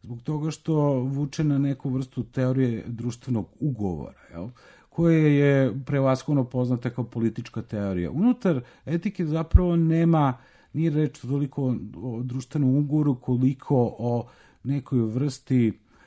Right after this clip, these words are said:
traganja za objektivnošću koja se da obrazložiti. Dakle, kako je moguće, to je pitanje kako je moguće postići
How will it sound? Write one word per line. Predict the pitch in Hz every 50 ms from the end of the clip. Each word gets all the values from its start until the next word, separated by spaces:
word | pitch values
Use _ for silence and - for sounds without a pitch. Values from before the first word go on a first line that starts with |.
| _ _ _ _ _
traganja | - 135 135 135 127 147 151 151 143 135 127
za | 104 104 120 117 113 113 110 - -
objektivnošću | - 123 110 117 113 - - _ - - 123 127 135 147 160 151 - - - 127
koja | 120 - _ - 120 117 117 117 113 110 110 110 110 101 92 - _ _ _ - _ _ _
se | - - - 120 104
da | 98 127 127 120
obrazložiti. | 110 104 104 90 - 110 101 92 85 85 87 82 78 76 71 80 95 87 - - -
Dakle, | - - - - - _ - 101
kako | - - 147 160 - - 220
je | 180 143
moguće, | 131 123 120 135 147 139 123 - - 107
to | 98 123
je | 113 -
pitanje | - 107 95 - 131 120 113
kako | 110 - 120 110 - - 147
je | 131
moguće | 113 104 101 104 104 107 113 113 - -
postići | - _ 101 98 - - - 104 - _ - - - 101 101